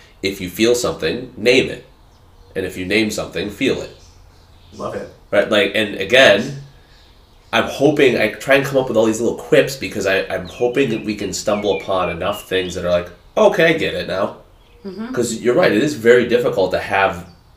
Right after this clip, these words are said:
Speaker 1: a conversation that's universally accessible to people.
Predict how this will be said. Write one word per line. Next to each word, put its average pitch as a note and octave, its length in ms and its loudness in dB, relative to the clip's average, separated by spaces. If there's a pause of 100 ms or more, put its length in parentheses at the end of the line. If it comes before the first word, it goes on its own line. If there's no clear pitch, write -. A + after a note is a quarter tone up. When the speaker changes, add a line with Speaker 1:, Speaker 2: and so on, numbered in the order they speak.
(640)
Speaker 1:
a - 80 -6
conversation F#2 1160 -4 (500)
that's - 680 -2
universally F#2+ 1200 0
accessible - 680 -4 (140)
to - 100 -8
people. - 380 -10